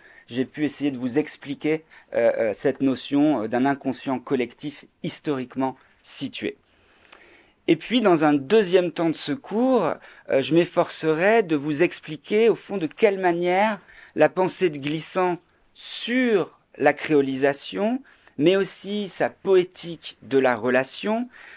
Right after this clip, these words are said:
se fonde, ou en tous les cas s'étaye, euh, pour une large part, sur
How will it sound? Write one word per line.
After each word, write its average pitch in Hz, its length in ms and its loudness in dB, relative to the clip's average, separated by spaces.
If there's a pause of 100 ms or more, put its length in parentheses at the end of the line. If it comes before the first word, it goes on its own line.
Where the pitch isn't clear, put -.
(100)
se - 260 0
fonde, 220 640 0
ou 165 80 0
en 160 100 4
tous 156 140 -8
les 165 100 2
cas 160 220 2
s'étaye, 190 800 -2 (560)
euh, 143 160 6
pour 208 320 2
une 190 80 2
large 165 340 2
part, 170 480 -2
sur 208 560 -6